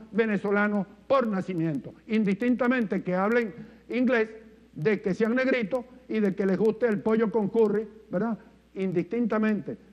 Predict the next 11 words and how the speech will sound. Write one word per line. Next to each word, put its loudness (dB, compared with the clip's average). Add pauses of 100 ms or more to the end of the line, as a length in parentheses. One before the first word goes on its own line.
de -2
cualquier 0
situación -2
personal -2
o -6
familiar, 0 (400)
son 0
ciudadanos 0
venezolanos 0
por -6
nacimiento. -4